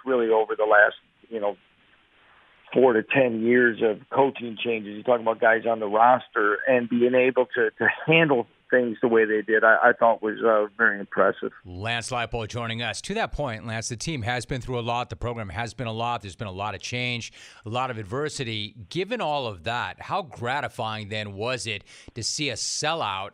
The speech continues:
Speaker 2: like you had, and what was the atmosphere like, and how much did it mean to the players?
Speaker 1: Oh, it was huge. It, it was awesome because, you know, kind of, we've, we've had players, Jim, in this program that have had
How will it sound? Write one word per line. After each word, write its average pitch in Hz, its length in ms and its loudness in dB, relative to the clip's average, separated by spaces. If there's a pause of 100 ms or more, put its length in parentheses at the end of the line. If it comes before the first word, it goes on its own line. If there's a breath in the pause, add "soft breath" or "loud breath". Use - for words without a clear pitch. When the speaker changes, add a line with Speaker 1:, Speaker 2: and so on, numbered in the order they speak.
Speaker 2:
like 110 260 -8
you 110 140 -8
had, 104 340 -4
and 113 180 -8
what 165 140 -6
was 135 100 -10
the 123 140 -4
atmosphere 127 520 -6
like, 120 280 -6
and 107 80 -10
how 117 80 -6
much 131 140 -10
did 127 100 -10
it 107 60 -8
mean 117 180 -8
to 110 60 -8
the 92 80 -14
players? 113 460 -8 (800 loud breath)
Speaker 1:
Oh, 165 180 10
it 151 260 6
was 147 200 6
huge. 95 300 2 (180)
It, 151 380 8
it 165 100 6
was 143 160 4
awesome 107 440 4
because, 123 400 4 (540 soft breath)
you 143 100 -2
know, 151 100 2
kind 151 240 2
of, 117 500 0 (120)
we've, 131 260 0 (320)
we've 180 180 0
had 139 260 2
players, 131 540 2
Jim, 120 220 2
in 117 120 0
this 110 200 2
program 117 480 4
that 107 160 4
have 104 140 4
had 98 340 4